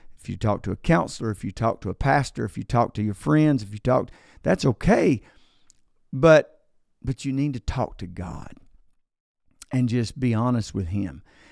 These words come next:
and allow him to heal you from the hurt, whether it's hurt that I've dealt with, whether it's hurt because somebody was belligerent and ugly to you. Um,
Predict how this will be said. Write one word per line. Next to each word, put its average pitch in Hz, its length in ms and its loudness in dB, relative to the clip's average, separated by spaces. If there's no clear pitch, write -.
and 117 420 2
allow 135 460 4
him 147 300 4
to 117 120 0
heal 139 260 4
you 127 120 2
from 113 260 -2
the 107 120 0
hurt, 104 360 -2
whether 120 300 0
it's - 160 -6
hurt 135 300 2
that 113 160 -2
I've 135 260 0
dealt 156 240 0
with, 156 300 0
whether 113 260 2
it's 104 140 0
hurt 139 300 0
because 104 300 -6
somebody 127 440 0
was 104 200 -4
belligerent 120 640 0
and 98 180 -4
ugly 139 320 2
to 147 160 -2
you. 151 280 0
Um, 117 480 2